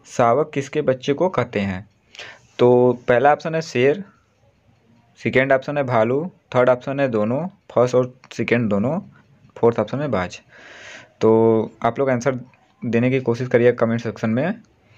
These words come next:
शेर और भालू जो होते हैं, इन दोनों के बच्चे को शावक बोला जाता है। जो शावक होते हैं, इन दोनों के बच्चे को बोला जाता है।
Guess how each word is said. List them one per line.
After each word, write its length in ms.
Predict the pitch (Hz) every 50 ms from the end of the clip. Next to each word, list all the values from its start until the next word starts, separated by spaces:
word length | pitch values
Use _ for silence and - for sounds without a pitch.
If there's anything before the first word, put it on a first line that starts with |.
| - _ _ _ - - - - - -
शेर 380 | - - - 127 123 135 143 147
और 100 | 156 147
भालू 380 | 123 123 123 117 123 147 156
जो 140 | 139 135 120
होते 280 | 110 107 107 - 120 113
हैं, 340 | 113 123 147 170 - - - 135
इन 200 | 135 135 131 120
दोनों 320 | 123 120 120 139 156 165
के 140 | 160 147 131
बच्चे 440 | 113 113 110 - - - - 135 127
को 180 | - 160 185
शावक 380 | 185 - - 117 104 101 104 98
बोला 320 | 98 92 95 92 92 90
जाता 300 | 90 92 90 - - 92
है। 300 | 95 95 92 95 104 104
जो 120 | 104 - 104
शावक 520 | - - - 196 190 - - 143 139 -
होते 260 | - 107 104 - 117
हैं, 420 | 101 98 107 120 156 180 - - _ _ _ _ - - - _ _ _ -
इन 200 | 110 113 117 110
दोनों 340 | 98 107 104 104 110 113 113
के 140 | - 110 107
बच्चे 360 | 98 98 98 - - 107 98
को 300 | 101 - 165 220 339 - _ _ _ _ - -
बोला 240 | 101 98 95 92 92
जाता 280 | 95 90 - - 92
है। 240 | 92 104 104 113 123